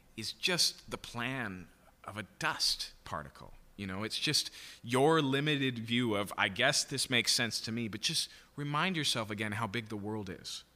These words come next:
Remind yourself again about, uh, the fact that, like, in a time like this, at any time, there could be a terrorist attack. There's all these interruptions to life. You don't even know if your car is going to start tomorrow, and you have all these plans about how your day is going to go.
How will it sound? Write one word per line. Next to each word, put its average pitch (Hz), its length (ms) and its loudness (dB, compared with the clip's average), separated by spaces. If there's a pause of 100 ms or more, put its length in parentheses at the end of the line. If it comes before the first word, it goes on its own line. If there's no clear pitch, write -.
(720)
Remind 160 340 4
yourself 151 380 2
again 113 420 -2
about, 101 500 -2 (380)
uh, 98 320 0 (100)
the 104 120 -6
fact 113 400 2
that, 107 160 -4
like, 104 320 -4
in 110 100 -6
a 104 60 -4
time 120 340 -4
like 104 220 -6
this, 120 360 -4 (400)
at 104 140 -10
any 147 220 -4
time, 131 440 -4
there 107 120 -6
could 117 200 -10
be 110 120 0
a 92 40 -2
terrorist 107 540 -4
attack. - 400 -16 (960)
There's 139 160 2
all 160 160 6
these 175 220 2
interruptions 139 580 0
to 123 100 -4
life. 117 280 0
You 170 160 -2
don't 214 180 -2
even 139 240 -2
know 131 140 -4
if 131 120 -8
your 113 100 -8
car 110 300 -2
is 104 120 -6
going 101 180 -8
to 85 60 -10
start - 500 -2
tomorrow, 71 480 -12 (380)
and 101 100 -6
you 107 80 -2
have 98 140 -2
all 127 240 4
these 135 160 -2
plans 92 420 -4
about 85 260 -4
how 107 220 0
your 104 160 -4
day 90 220 -6
is 85 160 -8
going 80 220 -14
to - 60 -18
go. 76 200 -14